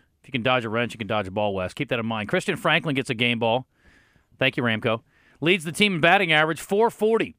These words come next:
on the season, and he's tied with Ke-, Heston Kjerstad for the hit total with eleven. So he's off to a great start. We talked about him defensively moving to center field, which is more of his natural position,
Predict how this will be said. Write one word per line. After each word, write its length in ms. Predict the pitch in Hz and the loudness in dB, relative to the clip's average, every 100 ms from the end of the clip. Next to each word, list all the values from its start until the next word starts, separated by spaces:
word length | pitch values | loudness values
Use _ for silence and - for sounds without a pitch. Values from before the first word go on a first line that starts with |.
| - | -8
on 160 | 135 | -6
the 60 | 135 | -4
season, 460 | - 147 151 165 - 135 | -2 -2 -2 -8 -10 -8
and 160 | 131 | -4
he's 160 | 131 - | -4 -4
tied 420 | 165 156 160 156 | 0 2 0 -2
with 320 | 139 135 - | -2 -4 -4
Ke-, 180 | - 156 | -8 -6
Heston 280 | 151 165 127 | -4 -4 -4
Kjerstad 520 | 156 160 143 117 123 - _ _ _ _ | -2 -2 -2 -2 -4 -8 _ _ _ _
for 100 | - | -8
the 60 | 120 | -2
hit 160 | 151 - | -2 -2
total 260 | 143 123 | -4 -2
with 100 | 120 | -4
eleven. 360 | 110 120 95 80 | -2 -2 -4 -10
So 140 | 110 | -8
he's 140 | 127 139 | -4 -2
off 140 | 123 | -2
to 80 | 131 | -4
a 40 | |
great 240 | 110 131 127 | -2 -2 -2
start. 220 | - 131 | -2 -4
We 80 | 117 | -2
talked 200 | 135 123 | -2 0
about 160 | 127 | -2
him 80 | 123 | -2
defensively 460 | 107 - 143 135 117 | -4 -4 -6 -4 -4
moving 260 | 123 123 | -2 -4
to 60 | 113 | -4
center 220 | - 117 | -4 -6
field, 240 | - 127 127 | -2 -2 -2
which 100 | 120 | -6
is 180 | 107 - - - _ | -8 -12 -20 -20 _
more 180 | 131 139 | -2 -2
of 80 | 127 | -2
his 160 | 123 | -4
natural 380 | 120 131 - 127 | -2 -2 -2 -6
position, 560 | 120 107 165 - 113 | -6 -4 -2 -2 -4